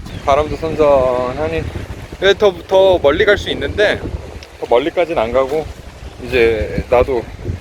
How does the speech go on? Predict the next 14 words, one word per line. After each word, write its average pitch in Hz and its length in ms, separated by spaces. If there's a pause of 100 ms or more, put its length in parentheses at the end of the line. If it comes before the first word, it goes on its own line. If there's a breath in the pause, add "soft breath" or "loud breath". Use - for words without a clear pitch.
(360)
뭐 113 140
빨래도 180 400
하고 165 560 (1400)
하루를 147 520 (180)
빨리 156 180
마무리해야 147 760
내일 123 380 (420)
일출도 - 380
볼 - 160
수 - 140
있으니까. 123 680 (1400)
여기 139 160
성산 247 300
일출봉이 214 720